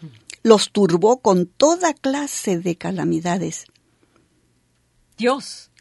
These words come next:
Speaker 1: Dios.
Speaker 2: To-, Dios lo hizo.
Speaker 1: Y Dios es un Dios de orden,
Speaker 2: Ujú.
Speaker 1: de dirección,
Speaker 2: Ujú.
Speaker 1: de protección, de provisión, de, de regocijo. Pero aquí tiene que darnos una lección a todos los habitantes de la tierra.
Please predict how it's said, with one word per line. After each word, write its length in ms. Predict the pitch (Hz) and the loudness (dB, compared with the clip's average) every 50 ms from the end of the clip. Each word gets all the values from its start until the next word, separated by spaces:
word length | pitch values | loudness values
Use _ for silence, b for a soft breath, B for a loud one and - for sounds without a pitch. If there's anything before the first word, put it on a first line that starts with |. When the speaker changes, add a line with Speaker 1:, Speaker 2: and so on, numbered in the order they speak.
| _ - | _ -12
Speaker 1:
Dios. 380 | - 233 330 440 349 - - - | -8 -6 -4 -4 -4 -6 -8 -10
Speaker 2:
To-, 60 | 175 | -6
Dios 320 | 170 202 220 247 247 - 220 | -4 -4 -2 -4 -4 -6 -6
lo 120 | 214 202 | -6 -4
hizo. 280 | 247 349 - - - - | -4 -4 -6 -8 0 4
Speaker 1:
Y 200 | - 262 254 262 | 6 6 6 6
Dios 340 | 220 247 262 294 330 349 - | 4 4 4 4 4 2 0
es 140 | 370 - - | 0 0 0
un 100 | 294 277 | 0 0
Dios 240 | 254 277 294 302 285 | 0 0 -2 -2 -2
de 100 | 302 269 | 0 0
orden, 560 | 247 269 302 311 294 - 208 156 131 170 170 | 2 2 0 0 -2 -2 -2 -2 -2 -4 -6
Speaker 2:
Ujú. 360 | 175 170 160 127 139 156 156 | -10 -10 -12 -12 -12 -2 2
Speaker 1:
de 100 | 208 254 | 2 4
dirección, 960 | 220 254 247 220 202 - - - - 214 233 277 302 320 311 233 180 151 147 - - | 4 4 2 2 0 0 -2 -8 -4 -2 0 2 2 2 2 0 -2 -6 -10 -12 -18
Speaker 2:
Ujú. 180 | 147 156 170 202 | -18 -16 -2 0
Speaker 1:
de 100 | 240 262 | 0 2
protección, 800 | - 247 233 226 - 196 196 - - 220 226 262 294 320 330 311 | 4 2 0 0 -2 -4 -6 -6 -6 -4 -2 0 2 4 4 4
de 100 | 214 226 | 2 0
provisión, 880 | - - 214 185 190 185 - - - - 247 294 311 330 330 311 277 233 | -2 -2 -4 -4 -4 -6 -6 -8 -4 -2 0 2 4 4 6 4 4 4
de, 200 | 214 190 180 B B B B B B B - | 2 2 0 B B B B B B B 0
de 140 | 220 302 285 | 4 4 4
regocijo. 760 | 262 277 269 254 254 240 - - 311 339 339 - 220 - - _ _ | 4 4 2 2 2 0 0 0 0 0 0 0 -2 -4 -6 _ _
Pero 240 | - 196 170 170 165 | -4 -4 -4 -4 -4
aquí 340 | 156 - _ - - 269 269 | -8 -8 _ -8 -6 -6 -6
tiene 360 | 262 - - 240 220 202 202 | -6 -6 -6 -4 -4 -4 -4
que 120 | 202 196 180 | -6 -6 -4
darnos 400 | 170 170 170 - 175 170 170 - | -4 -4 -4 -4 -6 -6 -6 -6
una 180 | 175 170 175 170 | -4 -4 -2 -2
lección 440 | 165 165 - - - 185 175 170 175 | -4 -6 -8 -10 -8 -4 -4 -2 -2
a 80 | 165 | -4
todos 380 | - _ - 226 226 220 240 226 | -6 _ -6 -4 -4 -2 -2 -4
los 160 | 214 202 - | -6 -6 -8
habitantes 400 | 175 151 - - 170 160 170 170 | -10 -10 -10 -10 -10 -10 -10 -10
de 80 | 175 170 | -10 -10
la 120 | 165 160 | -10 -10
tierra. 400 | 156 - 160 151 131 - - - | -12 -10 -12 -12 -12 -12 -16 -18